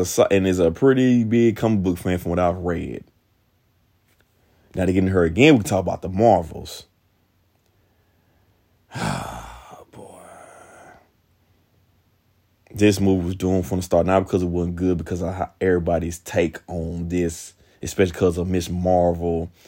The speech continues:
and how people don't like Brie Larson and all this other stuff. If you went and saw the movie, the movie was good. People talking about they kinda fell asleep on it. Man, y'all must have been tired before going.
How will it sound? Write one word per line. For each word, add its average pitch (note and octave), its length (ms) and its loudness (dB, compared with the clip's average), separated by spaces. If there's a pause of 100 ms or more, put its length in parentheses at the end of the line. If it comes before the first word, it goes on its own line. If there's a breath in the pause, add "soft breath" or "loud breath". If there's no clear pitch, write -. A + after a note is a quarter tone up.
(280 soft breath)
and F2+ 120 -12
how F2 140 0
people F2+ 200 -2
don't E2+ 120 -2
like E2 220 -2
Brie F2 420 -4 (340)
Larson E2+ 540 0
and E2 520 -4 (720 soft breath)
all F#2+ 220 6
this F2+ 140 -2
other E2+ 200 0
stuff. D#2+ 400 -4 (560 soft breath)
If D3 100 6
you A3 100 2
went G#3 120 8
and D#3 60 6
saw D#3 140 10
the C#3 80 8
movie, C3 160 6
the C#3+ 100 4
movie C#3 160 8
was G2+ 120 -2
good. F#2 460 2 (1800)
People C3+ 180 2
talking G#2 160 0
about G2 100 2
they F#2 140 2
kinda F2 320 0
fell G2 220 2
asleep F#2+ 400 -2
on F#2+ 200 0
it. - 140 -6
Man, G#2 160 -2
y'all - 140 2
must G#3+ 120 0
have F#2+ 60 -8
been E2+ 120 -6
tired G2+ 320 4
before E2 220 -8
going. D#2+ 440 -6